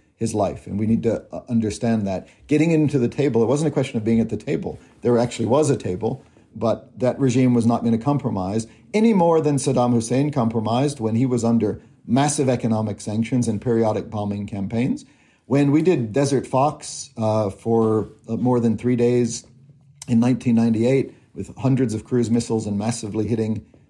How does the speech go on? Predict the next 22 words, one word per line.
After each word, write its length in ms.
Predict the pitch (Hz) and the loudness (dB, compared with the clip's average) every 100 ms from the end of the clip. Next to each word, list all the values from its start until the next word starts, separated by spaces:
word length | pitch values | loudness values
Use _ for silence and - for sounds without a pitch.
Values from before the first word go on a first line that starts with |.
| - | -8
his 400 | 127 131 104 - | 0 0 0 -4
weapons 380 | 120 135 143 117 | -2 0 2 0
capabilities, 800 | - 113 107 104 104 104 120 117 - _ _ _ _ _ _ | 0 -2 0 0 0 0 0 -2 -14 _ _ _ _ _ _
he 140 | - 113 | -10 -2
didn't 220 | 160 151 | 0 2
compromise 640 | 131 113 117 107 110 120 117 | 0 0 0 0 2 0 0
or 100 | 110 | -2
share 240 | - 104 | -2 -4
power. 380 | - 95 113 123 | -2 -2 2 2
He 100 | 120 | 0
just 220 | 113 110 | -2 -2
dug 180 | 110 110 | -2 2
in 140 | 113 | 0
further 360 | 113 147 127 110 | 2 0 2 0
and 300 | 110 104 - | 0 -2 -6
stayed 300 | - 135 131 | 0 0 2
there 160 | 107 | 0
until 220 | 107 110 107 | -2 -4 -2
we 120 | 110 | 0
had 160 | 113 | 0
to 140 | 101 - | -2 -4
intervene. 600 | 113 113 110 156 147 | -2 0 0 0 -2